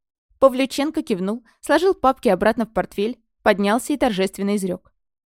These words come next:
«Рад, очень рад работать под вашим началом, Владислава Юрьевна». «Всего доброго, Денис Андреевич», сдержанно улыбнулась и добавила: «Жду план оздоровления и ваши идеи». «Обязательно, всего доброго, госпожа».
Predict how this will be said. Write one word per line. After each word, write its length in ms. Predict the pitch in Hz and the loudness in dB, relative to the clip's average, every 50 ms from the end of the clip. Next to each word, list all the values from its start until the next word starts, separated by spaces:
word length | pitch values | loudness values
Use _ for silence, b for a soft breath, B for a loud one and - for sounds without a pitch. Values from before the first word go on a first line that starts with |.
| _ _ - | _ _ -4
«Рад, 400 | 254 269 254 214 175 - - - _ _ _ _ | -2 0 2 2 0 -2 -8 -20 _ _ _ _
очень 320 | - 240 302 - 277 262 254 | -2 -2 0 0 2 0 2
рад 200 | 269 269 240 - | 2 2 0 0
работать 420 | - 185 175 220 185 196 196 - | -2 -2 -2 -2 -2 -2 -2 -2
под 140 | - 196 175 | -4 -4 0
вашим 300 | 175 208 - - 214 226 | 0 0 0 0 -2 -2
началом, 440 | 226 240 - - 247 214 180 170 170 | -2 -2 -2 -2 -2 -2 -2 -2 -2
Владислава 440 | 180 196 185 202 - - 190 185 185 | -2 -2 -2 -2 -4 -2 0 0 0
Юрьевна». 500 | 190 175 190 175 175 165 165 170 165 - _ _ _ _ _ _ _ _ _ _ _ _ _ _ | 0 -2 -2 -4 -4 -4 -6 -8 -10 -12 _ _ _ _ _ _ _ _ _ _ _ _ _ _
«Всего 300 | - - - 320 294 330 | -12 -6 -4 0 0 2
доброго, 380 | 330 330 320 - 269 202 180 185 | 2 2 2 2 2 0 0 0
Денис 260 | 180 185 190 190 - | -2 -2 -4 -2 -2
Андреевич», 580 | 208 190 190 185 180 180 175 185 - - - _ _ _ _ _ - | -2 -2 -2 -2 -4 -4 -6 -8 -12 -18 -20 _ _ _ _ _ -10
сдержанно 520 | 254 226 - 254 233 214 208 220 208 202 | -8 -4 0 0 0 0 0 0 0 0
улыбнулась 500 | 196 196 196 175 185 208 226 262 294 - | 0 0 -2 -2 -2 -2 -2 -2 -2 -4
и 40 | 277 | -2
добавила: 560 | 247 254 214 180 180 175 165 180 180 185 - _ _ _ _ _ _ _ - | 0 0 0 0 -2 -2 -4 -6 -10 -12 -16 _ _ _ _ _ _ _ -6
«Жду 320 | 220 208 185 196 220 285 | -4 -4 -2 0 -2 -2
план 300 | 311 - 285 277 262 254 | 0 2 2 2 2 2
оздоровления 640 | 269 262 - 277 285 277 254 220 208 214 220 233 240 | 0 -2 0 0 0 2 0 -2 -2 -2 -4 -4 -4
и 140 | - 254 254 | -2 -2 0
ваши 320 | 190 190 - - 226 226 | 0 0 -2 -2 -6 -6
идеи». 340 | 208 185 170 170 175 190 - _ _ _ _ _ _ _ _ _ | -6 -6 -8 -8 -8 -10 -14 _ _ _ _ _ _ _ _ _
«Обязательно, 640 | _ - 208 185 233 220 294 294 285 - 220 185 185 | _ -4 -2 0 0 0 0 0 0 0 -2 -4 -4
всего 240 | 185 - 240 202 233 | -4 -4 -4 -2 0
доброго, 320 | - 302 240 233 233 185 | 0 0 0 0 -2 -2
госпожа». 500 | 185 175 190 - - 190 185 175 175 190 | -2 -4 -4 -4 -4 -4 -4 -4 -6 -10